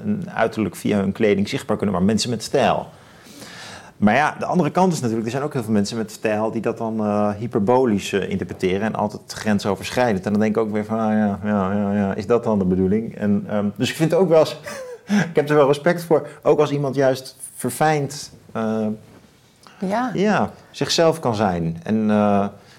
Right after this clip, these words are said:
Speaker 1: maar ja, je kunt natuurlijk ook van over de top genieten. Maar ik, ik, ik, ik, voor mij is het helemaal niet zo'n taboe thema. Dus, eh, ik vind het, eh, dus dat ook al om die reden leuk om erover te praten.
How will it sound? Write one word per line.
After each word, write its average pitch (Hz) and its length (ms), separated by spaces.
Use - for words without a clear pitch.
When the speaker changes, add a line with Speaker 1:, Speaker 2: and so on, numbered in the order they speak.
Speaker 1:
maar 151 120
ja, - 20
je 120 100
kunt 127 160
natuurlijk 117 280
ook 110 180
van 101 300
over 95 200
de 90 120
top 156 200
genieten. 92 540
Maar - 160
ik, 165 80
ik, 185 220
ik, 196 160
ik, 165 280
voor - 140
mij 185 100
is 190 60
het - 100
helemaal 180 200
niet 165 80
zo'n 127 80
taboe 101 240
thema. 87 460
Dus, 120 200
eh, 123 100
ik 113 120
vind 131 160
het, 127 200
eh, 117 200
dus 113 160
dat - 260
ook 135 180
al 123 60
om 107 100
die 135 140
reden 98 240
leuk 90 180
om 87 100
erover 82 200
te - 80
praten. 76 360